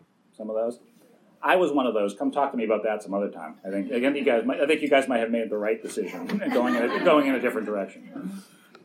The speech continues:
Um, how about any sort of astronauts or adventurers or, or things like that? A few of those? Awesome.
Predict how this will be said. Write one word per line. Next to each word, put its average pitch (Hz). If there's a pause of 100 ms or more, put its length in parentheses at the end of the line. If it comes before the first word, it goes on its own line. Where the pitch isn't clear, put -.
Um, 110 (720)
how -
about 220
any 208
sort 170
of 123
astronauts 127
or 110
adventurers 98
or, 87 (100)
or 101
things 95
like 90
that? 87 (160)
A -
few 120
of 123
those? 165
Awesome. -